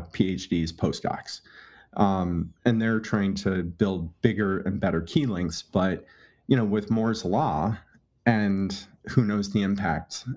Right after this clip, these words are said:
uh, um, of, of quantum cryptography on all this, or quantum decryptography, I guess. Um, you know, I, I don't know that we're solving the problem s-, in, in the right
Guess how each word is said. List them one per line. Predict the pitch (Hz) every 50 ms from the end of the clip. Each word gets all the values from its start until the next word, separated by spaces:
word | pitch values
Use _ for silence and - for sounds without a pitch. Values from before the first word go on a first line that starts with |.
| - 117
uh, | 117 - - - - - _ -
um, | 107 101 98 92 90 87 90 90 87 82 - - -
of, | 101 92 90 90 82 85 - - - - - -
of | 98 92 85 82 -
quantum | - - 113 110 113 95 85
cryptography | - - - - - 78 80 82 85 82 - - 82
on | 78 85 82
all | 78 82 71
this, | 76 82 95 - -
or | 90 87
quantum | 87 - - 92 85 85 87 87
decryptography, | - 101 98 98 - - - - - - - 78 78 80 - - 87 85
I | 85
guess. | 82 85 85 98 - - - _ - - - - - - _ _ _ -
Um, | - 107 101 95 92 95 92 87 87 - - - _ _ _ _ _ _ - - - 160 -
you | - 156 127
know, | 113 101 87 - - _ -
I, | 117 117 110 - - -
I | 117
don't | 104 110 127 135 - - 113
know | 110 110 113 113
that | 101 95 -
we're | - 95 98 95 90
solving | 90 - - - 95 98 98 98 104 101 98 95 90 85 82 - -
the | - 95
problem | 98 - - 101 90 87 87 95 90 87 87 87 87 87 87 85 - _ _ _ _ _ _ _ _ _ _ _ _ _ _
s-, | - - - - - - - - - - _ - _ _ _ _ _ _ -
in, | 127 117 - -
in | 87 110 117 110 101
the | 101 98
right | 92 92 85 90 104 92 87 - -